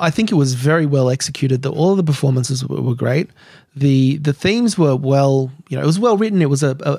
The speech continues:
an established play. I don't know anything about the play, but they were working from something that was already working in some way or another. So it all came together pretty well.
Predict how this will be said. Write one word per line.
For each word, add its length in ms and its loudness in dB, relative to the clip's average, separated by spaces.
an 80 -2
established 500 2
play. 260 0
I 60 0
don't 100 0
know 100 2
anything 220 0
about 160 -2
the 80 -12
play, 340 -12
but 140 -6
they 60 2
were 80 4
working 400 0
from 240 -2
something 320 -2
that 180 -6
was 380 -8
already 340 2
working 460 0
in 240 -6
some 200 -2
way 120 -4
or 80 -8
another. 300 -8
So 220 -2
it 140 0
all 140 2
came 220 0
together 300 -2
pretty 240 -6
well. 360 -6